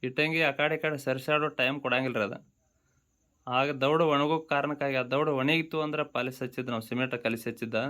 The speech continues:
ಇಟ್ಟಂಗಿ ಸರ್ಸಾಡ್ರಿ ಗೌಂಡಿ ಇಟ್ ಅಂದ್ರ ಲೆವೆಲ್, ಆಮ್ಯಾಲ ಅದ್ ಸೆಟ್ ಆಗೋದಿಲ್ಲ. ಯಾವ್ದೇ ಇಟ್ಟಂಗಿ ಆಗ್ಲಿ, ಯಾವ್ದೇ ಮಾಲ್ ಆಗ್ಲಿ,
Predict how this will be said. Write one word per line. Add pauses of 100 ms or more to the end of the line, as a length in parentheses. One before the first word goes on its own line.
(680)
ಇಟ್ಟಂಗಿ
ಸರ್ಸಾಡ್ರಿ
ಗೌಂಡಿ
ಇಟ್
ಅಂದ್ರ
ಲೆವೆಲ್, (760)
ಆಮ್ಯಾಲ
ಅದ್
ಸೆಟ್
ಆಗೋದಿಲ್ಲ. (840)
ಯಾವ್ದೇ
ಇಟ್ಟಂಗಿ
ಆಗ್ಲಿ,
ಯಾವ್ದೇ
ಮಾಲ್
ಆಗ್ಲಿ,